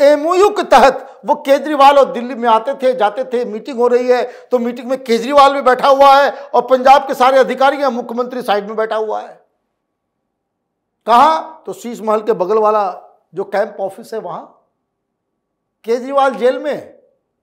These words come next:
तो कोई अधिकारी आएगा नहीं, भगवंत मान भी नहीं आएगा, ग्रिप जा रहा है।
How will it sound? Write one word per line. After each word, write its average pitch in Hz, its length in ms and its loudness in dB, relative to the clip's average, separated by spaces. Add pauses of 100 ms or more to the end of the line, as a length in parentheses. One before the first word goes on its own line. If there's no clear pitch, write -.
(1400)
तो 208 60 -16
कोई 240 180 -4
अधिकारी 240 380 -2
आएगा 226 280 0
नहीं, 220 480 -12
भगवंत 185 380 -14
मान 180 240 -12
भी 175 120 -18
नहीं 151 180 -18
आएगा, 107 540 -20 (1200)
ग्रिप 131 440 -10
जा 135 240 -6
रहा - 240 -18
है। - 200 -20